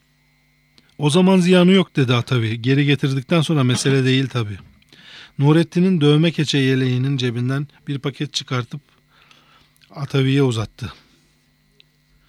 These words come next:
Atavi kullanmadığını belirten olumsuz bir hareket yapınca kendi içinden bir sigara çekerek ağzına doğru götürürken hemen yanlarında kahvede en uzak masada oturmakta olan pejmürde kılıklı,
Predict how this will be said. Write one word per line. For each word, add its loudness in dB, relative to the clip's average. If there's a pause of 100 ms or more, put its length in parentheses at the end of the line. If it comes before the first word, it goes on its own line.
(680)
Atavi -2
kullanmadığını -2
belirten -4
olumsuz -6
bir -4
hareket -6
yapınca -4
kendi -2
içinden -2
bir -6
sigara -4
çekerek -8 (800)
ağzına -2
doğru -2
götürürken -6 (320)
hemen 0 (340)
yanlarında -2
kahvede -4
en -4
uzak -6
masada -6
oturmakta -8
olan -6
pejmürde -4
kılıklı, -10